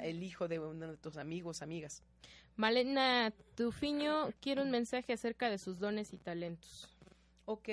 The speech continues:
Speaker 1: Malena, dicen los ángeles que ¿por qué has desconfiado tanto de esos verdaderos dones?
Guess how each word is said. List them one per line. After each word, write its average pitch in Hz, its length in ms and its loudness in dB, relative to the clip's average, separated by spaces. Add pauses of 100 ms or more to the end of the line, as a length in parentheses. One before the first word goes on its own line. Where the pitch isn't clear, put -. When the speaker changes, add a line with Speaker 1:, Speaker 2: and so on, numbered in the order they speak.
(140)
Speaker 1:
Malena, 196 540 -2 (220)
dicen 226 360 -6
los 226 200 -6
ángeles 208 480 -6
que 208 120 -6
¿por 196 340 -8
qué 269 420 -4
has 214 160 -6
desconfiado 208 580 -6
tanto 202 380 -8
de 196 60 -8
esos 196 220 -10
verdaderos 175 580 -8
dones? 175 420 -8